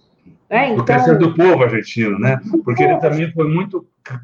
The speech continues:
Speaker 2: criticado, muito perseguido, exatamente por gente que, como você diz, quer que,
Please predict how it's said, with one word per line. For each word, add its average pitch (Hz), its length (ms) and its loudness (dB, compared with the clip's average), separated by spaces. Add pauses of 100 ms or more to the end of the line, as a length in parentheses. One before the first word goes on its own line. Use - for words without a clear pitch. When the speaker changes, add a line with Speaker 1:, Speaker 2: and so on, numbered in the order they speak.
(100)
Speaker 2:
criticado, 147 920 -2
muito 160 340 0
perseguido, 135 840 -2 (220)
exatamente 147 640 -2
por 123 380 -2 (680)
gente 139 460 -2
que, 131 360 -6 (140)
como 120 260 -4
você 110 240 -6
diz, 120 160 -12
quer 151 280 -4
que, 127 380 -2